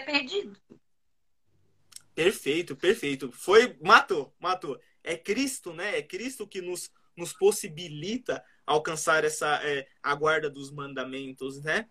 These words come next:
Speaker 2: Então, assim, e aí eles complementam, né? "Os que aceitam o sacrifício de Jesus, quem viverá na eternidade?"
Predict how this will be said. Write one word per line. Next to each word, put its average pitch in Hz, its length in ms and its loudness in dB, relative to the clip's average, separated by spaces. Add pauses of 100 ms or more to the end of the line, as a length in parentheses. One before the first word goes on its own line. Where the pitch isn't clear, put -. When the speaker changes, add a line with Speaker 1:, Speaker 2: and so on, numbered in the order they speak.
(380)
Speaker 2:
Então, 160 380 4
assim, 214 440 2
e 170 240 4
aí 165 200 6
eles 196 180 0
complementam, 202 600 -4
né? 208 240 -2
"Os 170 180 -6
que - 80 -2
aceitam 208 380 0
o 208 40 -6
sacrifício 165 600 -8
de 147 80 -12
Jesus, 151 480 -10
quem 233 200 -2
viverá 175 320 -2
na 156 100 -8
eternidade?" 143 600 -8